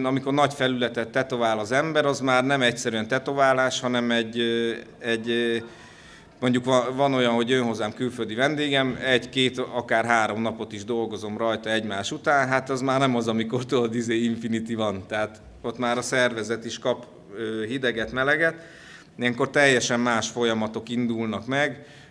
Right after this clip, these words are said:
A gyulladásos folyamatok, nem sokára ki fogok térni, hogy mit ok-, ö, miért az a legnagyobb ellenségünk, mint tetoválóknak, és előfordulhat nyilván, hogy, ö, hogy, ö,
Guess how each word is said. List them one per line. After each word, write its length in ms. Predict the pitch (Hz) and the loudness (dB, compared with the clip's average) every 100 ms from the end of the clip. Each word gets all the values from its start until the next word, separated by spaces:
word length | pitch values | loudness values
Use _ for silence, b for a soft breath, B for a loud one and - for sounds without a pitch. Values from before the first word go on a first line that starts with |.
| B | B
A 40 | 113 | -4
gyulladásos 580 | 139 143 123 113 113 | 2 4 4 2 -2
folyamatok, 460 | - 131 123 120 120 | -4 -2 -2 -2 -4
nem 160 | 120 117 | -2 -4
sokára 360 | 113 113 107 | -4 -4 -4
ki 120 | 107 | -6
fogok 260 | 117 107 104 | -10 -8 -8
térni, 260 | - 113 107 | -2 -2 -2
hogy 100 | 98 | -4
mit 200 | 117 131 | -4 -6
ok-, 200 | - 87 | -8 -6
ö, 600 | 127 117 117 117 113 113 110 | -4 -2 -2 -2 -4 -6 -8
miért 240 | 107 120 117 | -4 -2 -2
az 140 | 117 | -2
a 60 | 113 | 0
legnagyobb 480 | 117 113 104 101 | 0 -2 -4 -4
ellenségünk, 880 | 107 110 120 120 131 131 135 185 220 - - | -4 -4 -4 -4 -4 -2 0 0 0 -4 -10
mint 160 | 117 104 | -10 -8
tetoválóknak, 840 | 107 127 123 127 139 139 165 165 - B B B - | -6 -4 0 2 0 -2 -4 -4 -6 B B B -6
és 220 | 123 127 | -4 2
előfordulhat 920 | 131 117 113 123 120 123 120 110 113 | 2 2 0 0 0 0 -2 -2 -4
nyilván, 440 | 117 107 98 98 101 | -4 -4 -4 -6 -6
hogy, 240 | 101 98 | -8 -6
ö, 280 | 101 101 101 98 95 - - _ _ - - - - | -6 -4 -6 -10 -16 -20 -20 _ _ -20 -20 -20 -16
hogy, 240 | - 98 104 | -8 -6 -4
ö, 360 | 104 107 104 | -4 -2 -4